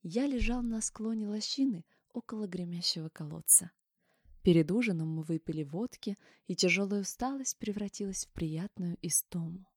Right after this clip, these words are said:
Не хотелось шевелиться, сквозь охватившую глубокую задумчивость медленно проплывали чуть сознаваемые мысли.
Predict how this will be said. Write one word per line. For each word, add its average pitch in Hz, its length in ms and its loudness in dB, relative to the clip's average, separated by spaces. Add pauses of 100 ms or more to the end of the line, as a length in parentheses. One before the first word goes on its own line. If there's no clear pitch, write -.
(1040)
Не 202 100 2
хотелось 240 480 2
шевелиться, 170 760 2 (240)
сквозь - 460 4
охватившую 175 760 -4
глубокую 170 540 0
задумчивость 175 800 -2 (280)
медленно 233 540 0
проплывали 175 760 -4
чуть - 320 -4
сознаваемые 165 840 -6
мысли. 160 500 -10